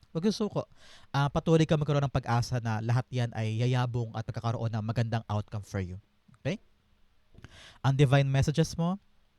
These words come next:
you have, happiness is freedom from fear. Yes, kailangan mo daw maging maligaya para lumaya ka sa, sa mga takot mo. There is so much more to, to you than you think. Yes,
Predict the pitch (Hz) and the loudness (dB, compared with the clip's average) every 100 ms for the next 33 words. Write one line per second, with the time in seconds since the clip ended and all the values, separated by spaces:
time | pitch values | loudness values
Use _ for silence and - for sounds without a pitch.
0 | _ _ - 127 151 143 117 123 117 - | _ _ -8 -2 2 4 6 4 2 -8
1 | - - 160 190 175 175 - - - - | -4 2 2 4 2 2 0 -6 -6 -2
2 | 151 139 135 127 127 113 - 110 95 - | 2 4 2 0 -6 -6 -6 -6 -6 -4
3 | 151 - - 190 185 185 180 165 151 139 | -4 -4 -2 0 2 4 4 4 2 4
4 | 135 127 120 117 110 - - - 135 139 | 4 4 4 4 0 -4 -12 -2 2 2
5 | 135 127 127 135 - 127 113 127 - 127 | 2 0 -2 -4 -4 -2 -2 -4 -6 -4
6 | 117 113 107 101 117 - - - _ _ | -2 -2 -4 -4 -6 -8 -18 -18 _ _
7 | - - - - 143 151 - 170 175 170 | -20 -20 -16 2 6 6 4 2 2 2
8 | - - 139 143 147 - 135 - _ - | 0 -2 0 2 2 2 0 0 _ 0
9 | 143 190 131 104 - 131 123 120 117 113 | 2 4 2 0 0 0 0 -4 -6 -10
10 | 170 233 - - | -8 -8 -8 -16